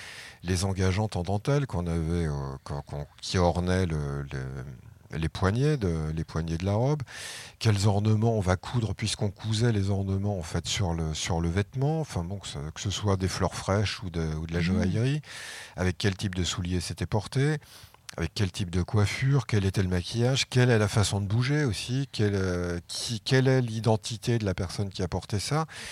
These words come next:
Speaker 2: Pour quelle occasion ?
Speaker 1: Pour quelle occasion ? Là, ça commence à devenir, euh,
Speaker 2: Mm.
Speaker 1: ça, ça, ça commence à devenir vertigineux. Et on se rend compte qu'effectivement, là, on manque, euh, on manque de beaucoup d'éléments qui font,
Speaker 2: Mm.
Speaker 1: bah, qui font partie de la mode, autant que le vêtement.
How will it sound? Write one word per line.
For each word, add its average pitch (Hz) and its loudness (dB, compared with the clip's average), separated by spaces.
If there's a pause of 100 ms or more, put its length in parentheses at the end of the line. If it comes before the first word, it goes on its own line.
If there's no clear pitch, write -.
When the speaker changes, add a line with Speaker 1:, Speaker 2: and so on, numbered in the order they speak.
(140)
Speaker 2:
Pour 190 -4
quelle 180 2
occasion ? 180 0
Speaker 1:
Pour 233 6
quelle 113 6
occasion ? 113 4
Là, 127 6
ça 120 4
commence 135 4
à 110 4
devenir, 110 4
euh, 95 4
Speaker 2:
Mm. 95 -2
Speaker 1:
ça, 95 -2
ça, 85 -2
ça - -4
commence 131 2
à 113 4
devenir 123 4
vertigineux. 123 2 (520)
Et 98 0
on 98 2
se - -4
rend 110 0
compte 170 -4
qu'effectivement, 107 0
là, 123 6
on 117 4
manque, 135 0
euh, 92 2
on 98 0
manque 113 -4
de 95 -2
beaucoup 113 2
d'éléments 110 2
qui - -12
font, 127 -2
Speaker 2:
Mm. - 0
Speaker 1:
bah, 92 0
qui 107 0
font 143 -2
partie 131 -2
de 117 -2
la 117 4
mode, 135 2
autant 135 -2
que 127 -8
le 113 0
vêtement. 107 -4